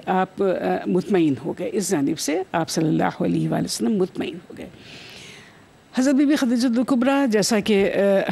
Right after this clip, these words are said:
ہم سب جانتے ہیں کہ ایک، ایک اتنی بڑی مومنہ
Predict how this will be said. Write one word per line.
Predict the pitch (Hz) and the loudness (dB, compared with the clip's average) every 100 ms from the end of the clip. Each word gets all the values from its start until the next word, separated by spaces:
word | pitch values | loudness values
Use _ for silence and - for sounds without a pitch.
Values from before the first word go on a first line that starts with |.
| 180 | 0
ہم | 180 | 0
سب | - 240 | 0 0
جانتے | 226 277 262 247 254 | 0 2 0 0 0
ہیں | 240 233 214 - - - - | 0 0 -2 -8 -20 -18 -2
کہ | 220 214 196 | 2 2 2
ایک، | 196 196 - | 2 2 0
ایک | 208 220 220 | 0 0 0
اتنی | 233 330 349 | -2 2 2
بڑی | 240 185 185 | 2 2 2
مومنہ | 170 165 180 | 2 2 2